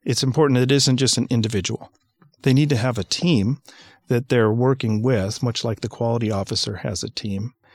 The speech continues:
and that those individuals don't directly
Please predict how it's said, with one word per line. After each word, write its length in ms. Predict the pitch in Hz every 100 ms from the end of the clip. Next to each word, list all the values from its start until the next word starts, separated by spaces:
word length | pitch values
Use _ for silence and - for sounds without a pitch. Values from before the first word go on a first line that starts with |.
| _ _ 127
and 480 | 113 117 117 - - -
that 160 | 123 110 - -
those 300 | 131 131 -
individuals 600 | 139 120 117 110 113 -
don't 320 | 113 - -
directly 800 | 110 107 120 135 - 131 104 113